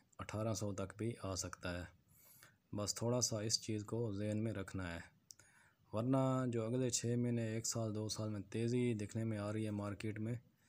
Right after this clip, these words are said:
तो ये स्टॉक भी दोबारा से चार हज़ार तक पहुंच सकता है। तो इसको नज़रअंदाज भी मत कीजिएगा, फार्मेसी का दौर है, अच्छा खासा स्टॉक चल सकता है और इसको आप अपने पोर्टफोलियो में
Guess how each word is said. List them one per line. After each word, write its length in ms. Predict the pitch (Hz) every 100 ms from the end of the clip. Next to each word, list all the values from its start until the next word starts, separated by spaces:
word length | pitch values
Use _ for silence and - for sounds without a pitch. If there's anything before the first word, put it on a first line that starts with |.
| - _ - -
तो 80 | 98
ये 300 | 95 110 131
स्टॉक 320 | 127 - 117 113
भी 160 | 113
दोबारा 360 | 107 104 107 113
से 260 | 104 120 123 - -
चार 260 | - 107 113
हज़ार 280 | 107 104 101
तक 160 | 113 - -
पहुंच 200 | 101 101
सकता 400 | - 87 - 90
है। 240 | 85 85 - - - - - - _ _ _
तो 80 | 110
इसको 240 | 107 - 113
नज़रअंदाज 580 | 110 120 120 120 120
भी 120 | 117 120
मत 180 | 110 113
कीजिएगा, 500 | 120 117 117 117 113 98 -
फार्मेसी 600 | - 101 101 101 101 -
का 120 | 110 101
दौर 300 | 101 104 107
है, 160 | 104 - - _ _ _ - - - -
अच्छा 260 | 107 - 113
खासा 280 | - 110 101
स्टॉक 340 | - 104 98
चल 200 | - 101
सकता 320 | 101 104 - 101
है 160 | 101 90 - _ _ _ - - - - - - - - - _ _ -
और 640 | 101 98 98 95 92 95 92 - - - - - -
इसको 280 | - - -
आप 160 | 110 104
अपने 220 | 107 107
पोर्टफोलियो 580 | 98 101 95 98 104 101
में 180 | 104